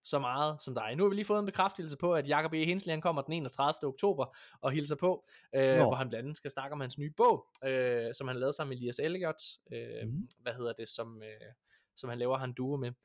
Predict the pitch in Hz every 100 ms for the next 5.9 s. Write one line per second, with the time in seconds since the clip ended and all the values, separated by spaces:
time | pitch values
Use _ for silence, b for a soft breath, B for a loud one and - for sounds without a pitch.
0 | - _ _ - 127 123 120 117 113 117
1 | 175 226 196 180 185 185 196 196 185 175
2 | - - 170 143 127 131 165 247 247 190
3 | 185 196 190 185 196 190 190 175 143 135
4 | 127 139 180 - 180 139 - 226 208 156
5 | 160 135 117 117 220 233 214 - -